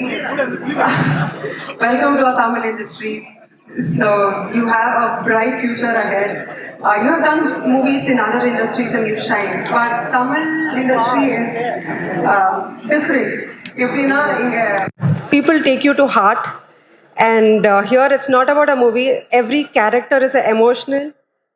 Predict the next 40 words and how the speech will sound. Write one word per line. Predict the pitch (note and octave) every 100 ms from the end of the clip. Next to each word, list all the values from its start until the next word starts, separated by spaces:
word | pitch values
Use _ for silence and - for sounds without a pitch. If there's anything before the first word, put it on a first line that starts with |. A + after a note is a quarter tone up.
| -
Their | G3 B3
reality | B3+ B3+ A#3+ B3+ B3 C4+ B3+
and | A3
it's | G#3+ -
a |
religion. | A3 G3+ A3 A3+ G3 F#3 _ _ _ -
So | - A3
all | A3+ A#3+
the | C4 A3+
best | A#3+ -
for |
your | A#3+ A3
journey. | G3 G#3+ G#3 A3 A3+ - - _ _ _ _ _ _
And, | G#3 G#3+ G#3+ G#3+
um, | G3+ G3 G3+ F3 - _ _ _ _ _ - A3+
இதெல்லாம், | A3+ B3 C4 C4 B3 A3+ G#3+ - F#3+ F#3 G#3+
uh, | F#3+ D#3+
I |
mean, | A3+ A3
whatever | A3+ A#3 B3 C4 A#3+
ha-, | - _ -
I | A#3+
mean, | B3
the | A3+ B3
movie | B3+ C4
has | B3 A#3+ -
come | - B3+ C4 A#3+
to | A#3
this | C4 B3+
level. | A#3 G#3 A3 A#3 - _ _ - _ _
So | - B3 A#3
இதெல்லாம் | A#3+ C4+ C4
முன்னாடி | B3+ C4+ C4+ B3
எடுத்து | - C#4 C4
போறதுக்கு, | A#3+ A#3+ A#3 B3
we | A#3 A3+
have | A3
our | A3+ G#3+
amazing | A#3 B3+ B3+ A#3+
producers, | G#3+ A3+ A#3 A3+ A#3